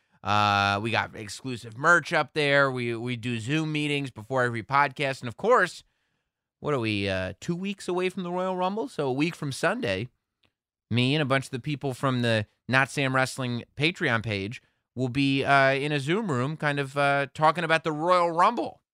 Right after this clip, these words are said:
an hour or so before the pay-per-view kicks off. So a lot going on over at patreon dot com slash not sam wrestling if you're not already a part of it. Um, lots to enjoy and a great community that's been built over there.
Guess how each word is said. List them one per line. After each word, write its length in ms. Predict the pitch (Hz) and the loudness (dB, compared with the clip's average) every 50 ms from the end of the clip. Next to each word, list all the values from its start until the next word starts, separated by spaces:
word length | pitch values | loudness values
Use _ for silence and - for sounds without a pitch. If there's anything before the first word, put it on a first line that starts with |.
| _ _ | _ _
an 120 | 117 127 139 | -6 -2 2
hour 340 | 139 143 143 147 147 139 | 2 4 2 2 0 0
or 80 | 135 127 | -2 -2
so 260 | - - 147 131 123 | -2 0 0 0 0
before 260 | 113 113 107 - 131 | -2 -6 -6 -4 -4
the 100 | 120 117 | -4 -4
pay-per-view 500 | 110 123 120 110 95 107 104 110 110 104 | -4 -4 -6 -6 -6 -10 -10 -8 -10 -10
kicks 300 | 92 - 117 101 - - 110 | -8 -10 -10 -10 -10 -10 -12
off. 240 | 92 95 - - - | -10 -10 -12 -14 -14
So 420 | - - 196 190 175 151 131 123 - _ _ _ _ _ _ | -2 2 4 6 6 6 4 0 -6 _ _ _ _ _ _
a 80 | 123 | 0
lot 220 | 135 151 170 180 175 | 4 4 4 4 4
going 240 | - 156 151 151 139 | 0 -2 -4 -2 -2
on 240 | 135 131 127 120 117 | 0 0 0 0 -2
over 260 | 87 123 120 113 120 | -2 -4 -4 -4 -4
at 80 | 110 - | -6 -4
patreon 480 | 131 127 120 - - 123 113 110 107 | -6 -6 -6 -6 -6 -6 -6 -6 -4
dot 220 | 98 110 104 98 - | -2 -2 -2 -2 -2
com 300 | 113 113 107 104 101 95 | -4 -2 -2 -2 -4 -6
slash 340 | - - 107 104 98 - | -6 -4 -4 -4 -4 -4
not 200 | - 107 104 98 | -4 -4 -4 -4
sam 240 | - - 104 101 98 | -6 -8 -8 -6 -6
wrestling 300 | 104 101 98 - 110 98 | -6 -6 -6 -8 -10 -10
if 140 | 95 95 - | -10 -10 -8
you're 80 | 107 104 | -8 -4
not 300 | 110 123 123 120 120 - | 0 2 2 2 2 0
already 460 | 113 113 113 107 107 107 101 98 95 | 0 0 0 0 0 -2 -2 -2 -6
a 40 | 95 | -8
part 260 | - - 104 98 95 | -6 -4 -4 -4 -4
of 100 | 98 95 | -6 -8
it. 180 | 92 90 - _ _ - - _ _ _ | -12 -12 -14 _ _ -20 -20 _ _ _
Um, 460 | 90 90 90 87 90 90 85 85 95 - _ - | -8 -8 -6 -6 -6 -6 -8 -10 -12 -16 _ 0
lots 340 | 113 127 127 135 135 - - | 4 6 6 6 4 2 -4
to 160 | - 139 123 | -8 -6 -6
enjoy 380 | 117 107 92 110 110 107 104 | -4 -6 -4 -4 -2 -2 -2
and 80 | 104 101 | -2 -4
a 40 | 95 | -4
great 280 | 90 107 117 113 - | -4 -4 -4 -4 -4
community 560 | - 110 101 104 104 104 101 95 90 90 - - _ _ _ _ _ _ _ | -6 -6 -6 -4 -4 -4 -6 -6 -8 -12 -14 -16 _ _ _ _ _ _ _
that's 160 | - 101 - | -10 -10 -8
been 180 | - 107 110 101 | -4 -4 -4 -2
built 260 | 85 113 107 98 90 | -2 -2 -2 -2 -2
over 220 | 110 104 92 101 98 | -2 -2 -2 -4 -4
there. 200 | 101 92 95 | -4 -6 -6